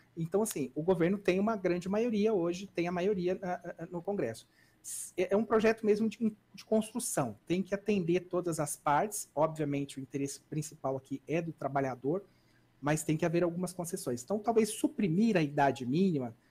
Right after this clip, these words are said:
isso poderia, né, pegar mal lá com, com, com a imprensa no outro dia: "Olha, o Congresso retira a idade mínima, agora vai aumentar os gastos da Previdência",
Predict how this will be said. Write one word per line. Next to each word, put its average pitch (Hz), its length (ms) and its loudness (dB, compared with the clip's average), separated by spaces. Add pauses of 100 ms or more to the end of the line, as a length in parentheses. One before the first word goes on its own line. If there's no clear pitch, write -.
(280)
isso - 200 -12
poderia, 170 340 2 (200)
né, 151 340 0
pegar 156 320 0
mal 170 340 2
lá 170 240 0
com, 143 200 -6
com, 139 240 -12
com - 120 -8
a - 20 -2
imprensa 160 520 -2
no 151 80 -2
outro 160 200 -8
dia: 160 260 -2
"Olha, 226 320 0
o 165 60 -6
Congresso 190 540 0
retira 185 320 -4
a 185 40 2
idade 180 300 -4
mínima, 175 320 0
agora 180 180 -2
vai 185 80 -2
aumentar 180 320 -2
os 170 140 -4
gastos 170 280 0
da - 60 -6
Previdência", 170 720 -2